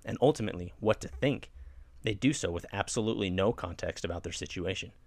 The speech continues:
He's heard the term Uncle Tom on more than one occasion, and again, as young as Kai is,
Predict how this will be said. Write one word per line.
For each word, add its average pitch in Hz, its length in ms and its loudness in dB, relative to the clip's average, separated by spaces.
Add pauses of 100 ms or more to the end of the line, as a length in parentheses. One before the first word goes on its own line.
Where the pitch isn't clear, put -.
(300)
He's - 160 0
heard 127 120 4
the - 60 -2
term 90 300 0
Uncle 95 240 0
Tom 85 420 2
on 101 100 -2
more 98 220 2
than 92 120 -2
one 92 140 2
occasion, 92 480 -4 (240)
and 98 100 -2
again, 101 340 2 (100)
as 98 160 0
young 101 140 4
as 92 100 -2
Kai 98 220 2
is, 92 280 -2